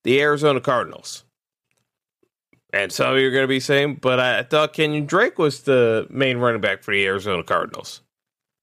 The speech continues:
There's the devil in the details.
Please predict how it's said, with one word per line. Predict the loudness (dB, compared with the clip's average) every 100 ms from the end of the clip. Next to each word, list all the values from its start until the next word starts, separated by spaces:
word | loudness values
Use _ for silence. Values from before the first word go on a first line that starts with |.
| _
There's | -20 -18 -16 -14 -12 -10 0 2 4 6 6 4 0
the | 0
devil | 0 2 0
in |
the | 0
details. | 0 0 0 -4 -6 -10